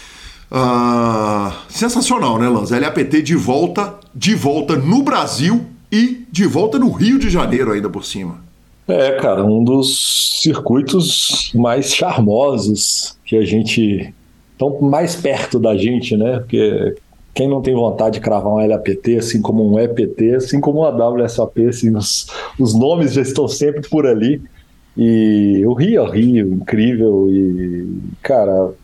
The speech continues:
Speaker 2: eu acho que vai dar, a grade realmente ficou um pouquinho puxada, assim, um pouco mais cara. Mas pra turma que joga em dólar,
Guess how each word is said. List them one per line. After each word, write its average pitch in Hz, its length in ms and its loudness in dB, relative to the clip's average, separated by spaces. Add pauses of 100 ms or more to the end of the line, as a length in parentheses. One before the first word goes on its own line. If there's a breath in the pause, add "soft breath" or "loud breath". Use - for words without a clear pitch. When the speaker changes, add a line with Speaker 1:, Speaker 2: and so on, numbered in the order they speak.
(360)
Speaker 2:
eu 127 180 2
acho 117 220 0
que 135 80 0
vai 139 300 0
dar, 139 360 2
a 143 60 2
grade 113 240 0
realmente 135 320 0
ficou 131 160 -4
um - 40 -6
pouquinho 120 520 0 (140)
puxada, 127 420 0
assim, 110 220 -2
um 98 40 -4
pouco - 240 -4
mais - 200 -2
cara. 117 420 0 (500 loud breath)
Mas 147 200 0
pra 196 200 0
turma 165 300 0
que 147 160 -2
joga 143 240 2
em 131 140 0
dólar, 139 500 2